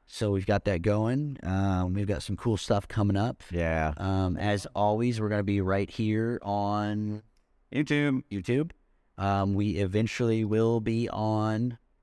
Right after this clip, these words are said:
Speaker 2: Spotify.
Speaker 1: and
Speaker 2: Twitch.
Speaker 1: where else? Just those two? Which two was it again? One more time.
Speaker 2: Spotify, Twitch.
Speaker 1: <laughs>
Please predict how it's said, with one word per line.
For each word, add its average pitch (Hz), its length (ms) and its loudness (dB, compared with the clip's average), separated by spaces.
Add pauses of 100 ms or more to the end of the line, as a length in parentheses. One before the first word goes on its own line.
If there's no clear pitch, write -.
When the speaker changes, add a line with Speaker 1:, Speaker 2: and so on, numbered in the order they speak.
(600)
Speaker 2:
Spotify. 135 760 0 (240)
Speaker 1:
and 107 640 -2 (640)
Speaker 2:
Twitch. - 520 0 (300)
Speaker 1:
where 98 180 0
else? 131 320 -2 (220)
Just 107 160 -2
those 113 180 2
two? 135 300 0 (300)
Which 110 220 -2
two 131 140 2
was 120 160 4
it 127 120 0
again? 117 260 0
One 113 80 2
more 113 120 0
time. 123 240 -2 (720)
Speaker 2:
Spotify, 110 440 4 (380)
Twitch. 117 240 2 (380)
Speaker 1:
<laughs> 160 120 -4